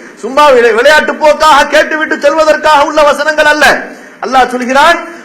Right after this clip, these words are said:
ஒருவர் நம்பிக்கையாளர், அவருடைய உள்ளத்திலே ஈமான் வந்து விட்டது, அவர் அல்லாஹுவை நேசிக்கிறார் என்று சொன்னால், அவருடைய வாழ்க்கையிலே இஸ்லாம் இருக்க வேண்டும்,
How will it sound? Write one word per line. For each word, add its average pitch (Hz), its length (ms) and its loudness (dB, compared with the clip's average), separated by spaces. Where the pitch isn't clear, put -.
ஒருவர் 254 400 0
நம்பிக்கையாளர், 302 1120 0
அவருடைய 277 480 -2
உள்ளத்திலே 311 440 -2
ஈமான் 311 400 -2
வந்து 311 280 -2
விட்டது, 311 720 -2
அவர் 277 240 2
அல்லாஹுவை 302 560 0
நேசிக்கிறார் 302 680 -2
என்று 277 180 -6
சொன்னால், 277 720 0
அவருடைய 196 500 -4
வாழ்க்கையிலே 262 840 0
இஸ்லாம் 247 420 -2
இருக்க 226 260 -6
வேண்டும், 180 580 -10